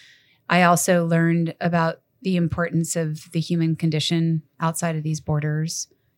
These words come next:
and what that means for America. Um, and I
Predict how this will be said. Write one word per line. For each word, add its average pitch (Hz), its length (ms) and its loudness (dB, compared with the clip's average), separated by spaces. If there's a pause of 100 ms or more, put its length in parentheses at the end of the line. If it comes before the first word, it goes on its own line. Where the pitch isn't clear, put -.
(160)
and 170 140 2
what 151 140 2
that 156 180 -2
means 151 400 0
for - 140 -6
America. 147 600 -2 (560)
Um, 151 580 0 (120)
and 190 140 0
I 196 260 2